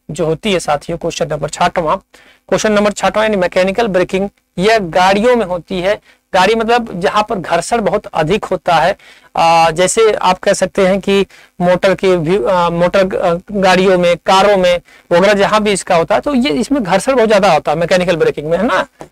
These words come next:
तो इसका प्रयोग हम नहीं करेंगे। फिलहाल अभी plugging braking के बारे में कुछ चीजें आपको बता देते हैं। तो जो plugging braking होती है उस समय braking में slip का मान two minus slip हो जाता है, यानी टू minus yes हो जाता है, ठीक है। Regenerative का अगर बात करता है examiner आपसे,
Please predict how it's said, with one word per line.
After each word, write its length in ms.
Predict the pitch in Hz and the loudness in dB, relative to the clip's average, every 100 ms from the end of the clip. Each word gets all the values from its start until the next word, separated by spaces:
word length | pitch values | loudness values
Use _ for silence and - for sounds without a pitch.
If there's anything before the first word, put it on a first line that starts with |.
| - | -4
तो 80 | |
इसका 280 | 226 196 240 | -2 0 0
प्रयोग 340 | 233 214 214 185 | 0 2 2 2
हम 240 | 240 262 | 0 0
नहीं 240 | 202 196 | -2 -2
करेंगे। 420 | 247 185 156 185 233 _ - _ | 0 0 2 0 -4 _ -20 _
फिलहाल 240 | - 214 247 | 0 2 4
अभी 160 | 247 | 2
plugging 460 | 240 - 208 208 240 | 0 0 2 2 2
braking 240 | 208 208 | 2 2
के 60 | 208 | 2
बारे 200 | 185 185 | 4 2
में 100 | 196 | 2
कुछ 120 | 190 | -4
चीजें 240 | - 170 170 | -4 0 0
आपको 200 | 147 175 | 0 -2
बता 160 | 156 | 0
देते 280 | 139 131 151 | 0 0 -2
हैं। 140 | 147 139 - - - _ | -2 -6 -12 -20 -20 _
तो 80 | 247 | 0
जो 400 | 233 269 214 165 - | 2 2 0 -4 -4
plugging 360 | 214 208 277 247 | 0 2 2 2
braking 340 | 220 208 208 | 2 0 -4
होती 340 | 170 170 185 175 | -4 -6 -4 0
है 120 | 226 | 0
उस 300 | 254 262 - | 0 -4 -2
समय 160 | 247 | -2
braking 460 | 233 185 190 240 240 | 0 0 0 -2 -2
में 100 | 247 | -4
slip 440 | - - 208 254 | -4 -4 -4 -2
का 100 | - | 0
मान 280 | 202 196 214 - | 2 2 0 -4
two 160 | 226 240 | -2 0
minus 380 | 214 180 208 - | 2 2 -2 -4
slip 440 | - 196 226 - | -8 -4 -4 -2
हो 60 | 175 | 0
जाता 200 | 175 202 | 2 2
है, 60 | |
यानी 140 | 190 202 | 2 -2
टू 240 | - 214 | -2 0
minus 360 | 196 180 208 - | 2 0 -2 -2
yes 220 | 170 - | -2 -2
हो 60 | 156 | -2
जाता 220 | 139 - | -2 -4
है, 60 | 143 | -4
ठीक 200 | 233 - | -2 -2
है। 100 | - _ - - - 185 | -4 _ -20 -20 -6 0
Regenerative 760 | 170 240 254 240 220 208 269 | 2 2 2 2 2 0 -2
का 120 | 262 | 0
अगर 160 | 226 214 | 2 2
बात 240 | 185 180 | 2 0
करता 260 | - 165 185 | 0 -2 0
है 80 | 165 | 2
examiner 360 | 160 160 165 | 2 2 2
आपसे, 360 | 156 160 196 226 | 2 2 0 -2